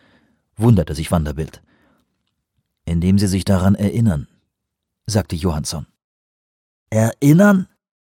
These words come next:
An den Urozean? Aber das war eine Zeit, in der nur Einzell-" Vanderbilt stockte.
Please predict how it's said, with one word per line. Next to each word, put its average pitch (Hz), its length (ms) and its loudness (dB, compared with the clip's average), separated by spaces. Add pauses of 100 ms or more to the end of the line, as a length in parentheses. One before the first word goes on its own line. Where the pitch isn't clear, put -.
An 139 120 2
den 131 220 2
Urozean? 190 840 2 (760)
Aber 123 180 0
das 131 220 0
war 147 140 2
eine 147 180 2
Zeit, 151 320 2
in 147 100 4
der 143 120 4
nur 147 200 6
Einzell-" 160 500 2 (1400)
Vanderbilt 110 560 2
stockte. - 480 -2